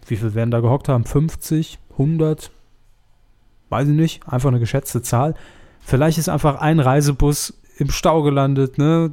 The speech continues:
Da mussten Leute pipi, man kam nicht rechtzeitig zur Aufzeichnung und dann fehlten da plötzlich zwanzig. Also hat man dann in der Produktion gesagt, das muss aufgefüllt werden.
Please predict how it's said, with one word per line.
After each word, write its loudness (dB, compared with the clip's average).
Da -2
mussten -2
Leute 0
pipi, 2
man 2
kam 0
nicht -2
rechtzeitig -2
zur -2
Aufzeichnung -2
und 0
dann 0
fehlten 0
da 2
plötzlich -2
zwanzig. -4
Also 0
hat 0
man 0
dann 0
in -2
der 2
Produktion -2
gesagt, -2
das -8
muss 2
aufgefüllt -2
werden. -4